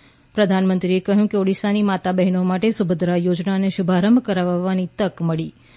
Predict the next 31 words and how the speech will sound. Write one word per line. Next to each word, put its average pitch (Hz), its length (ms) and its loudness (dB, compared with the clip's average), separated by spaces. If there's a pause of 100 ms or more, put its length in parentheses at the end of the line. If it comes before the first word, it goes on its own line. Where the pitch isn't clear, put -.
(140)
આ 196 100 2
યોજના 214 400 2
અંતર્ગત 233 480 0
એકવીસથી 233 480 -2
સાઈઠ 202 440 0
વર્ષની 208 360 0
મહિલાઓને 190 580 0
પ્રતિવર્ષ 180 640 -4 (380)
દસ 208 240 0
હજાર 226 280 2
રૂપિયા 214 280 0
લેખે 202 360 0
પાંચ 185 380 -4
વર્ષ 202 320 -2
સુધી 190 300 -2
પચાસ 185 420 -2
હજાર 196 240 0
રૂપિયાની 180 440 -2
આર્થિક 202 380 -4
સહાય 165 320 -2
આપવામાં 165 500 -4
આવશે. 160 400 -6 (440)
એક 196 200 -2
કરોડથી 208 360 0
વધુ 190 260 0
મહિલાઓને 185 600 0
તેનો 175 280 -2
લાભ 185 300 -2
મળશે. 165 480 -4 (300)
તેઓ 202 280 0 (160)
આજે 202 260 -4